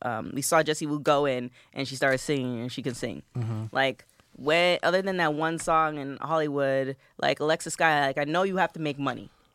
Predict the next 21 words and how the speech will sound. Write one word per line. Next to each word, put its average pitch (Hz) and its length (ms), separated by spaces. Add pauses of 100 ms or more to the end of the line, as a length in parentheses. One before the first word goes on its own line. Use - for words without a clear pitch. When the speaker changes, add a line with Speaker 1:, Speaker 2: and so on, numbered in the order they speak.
(320)
Speaker 1:
right? 135 300 (180)
We 170 140
all 190 160
get 196 180
into 180 80
the 165 80
situation, 160 420
especially 180 380
in 165 60
entertainment, 143 480
where 139 100
it's 127 80
just 143 160
like, 127 160
"Okay, 139 240
this 135 260
avenue 139 320
might 127 240
not 120 160
be 127 80
working. 123 400